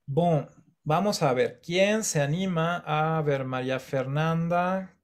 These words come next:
¿Te gustaría intentar el siguiente?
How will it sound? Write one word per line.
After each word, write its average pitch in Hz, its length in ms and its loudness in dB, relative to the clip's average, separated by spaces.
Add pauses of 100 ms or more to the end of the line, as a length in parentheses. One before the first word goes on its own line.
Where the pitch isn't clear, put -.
(380)
¿Te 120 100 -8
gustaría 139 440 -2
intentar 151 580 0
el 131 100 -6
siguiente? 151 640 -2